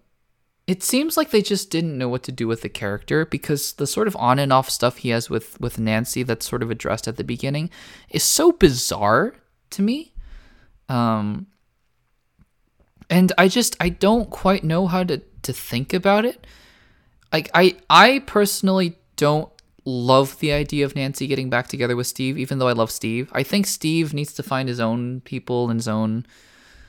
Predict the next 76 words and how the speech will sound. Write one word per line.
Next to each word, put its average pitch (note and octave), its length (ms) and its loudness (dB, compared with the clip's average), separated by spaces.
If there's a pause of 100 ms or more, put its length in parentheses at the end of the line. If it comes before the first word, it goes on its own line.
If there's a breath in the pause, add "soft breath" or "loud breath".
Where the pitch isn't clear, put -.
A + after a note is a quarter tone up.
(180 soft breath)
identity C3 500 2
if B2+ 100 0
he's A#2+ 160 -4
not B2+ 220 -2
going B2 260 -4
to, A2+ 300 -2 (160)
you A2+ 100 -6
know, G#2 140 -6
die G#2+ 300 0
at A2 60 -4
the A2+ 80 -6
end A2 120 -4
of G#2+ 40 -4
the A2+ 100 -6
season. A2+ 380 -6
And G#2 80 -2
I A2+ 80 0
think E3 240 -6
Nancy B2+ 300 -2
needs C3 160 -4
to - 100 -6
be A#2 160 -4
with C3+ 160 0
Jonathan, D3 600 -4
like, C3 140 -2
not D#3 220 2
just - 300 -8
because A#2+ 380 -2
of A2 80 -6
any A2 240 -2
arbitrary A2+ 400 -4
reason, A#2+ 260 -2
but A#2 80 -8
just B2+ 140 -8
because B2 300 -6
they've, A2 200 -4
that's - 240 -2
what A#2 100 -6
they've A2 140 -4
set G2+ 240 -2
up G#2+ 180 -6
in A2+ 60 -6
the A2+ 80 -6
show. A#2+ 480 -4 (840 soft breath)
So, - 120 -14
you A#2+ 80 0
know, A2 40 0
shared C#3 280 0
trauma, F#3 340 2
right? A#2 280 -2 (320)
Um, G#2+ 420 -4
and C#3 80 2
I D#3 60 4
think G3+ 240 -2
that E3 180 0
the, C#3 140 2
the - 160 0
on C3 160 6
and C#3+ 100 2
off, C3 140 4
on C3 100 4
and B2+ 80 2
off, A#2+ 180 2
and B2 80 -4
on A2 100 2
and A2+ 80 2
off A#2 180 -2
thing, B2+ 180 -6
again, A#2+ 220 -4
is A#2+ 160 -6
just - 240 -10
artificial A#2 420 -2
drama G2+ 300 -4
at G#2+ 80 -8
this - 160 -10
point. - 320 -6